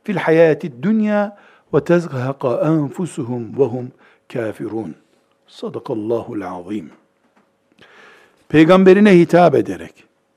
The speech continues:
ve ona iman eden, ümmetinin tamamına hitap ederek, o adamların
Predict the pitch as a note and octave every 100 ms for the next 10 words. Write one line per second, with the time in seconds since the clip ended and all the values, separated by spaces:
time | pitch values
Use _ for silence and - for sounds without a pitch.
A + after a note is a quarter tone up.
0 | - D#3+ D#3+ D3+ D#3 D3+ - D3+ C3 C#3+
1 | C#3+ A2 G2 - _ _ _ _ D3+ C#3
2 | C3+ B2 C3 C3+ C3+ A#2 _ - D#3 D#3+
3 | C#3+ C3 A#2+ A2 G#2 G#2 F#2 F2 E2+ -
4 | _ _ - - _ - E3 E3+ D3+ D3+
5 | C#3 C3 D3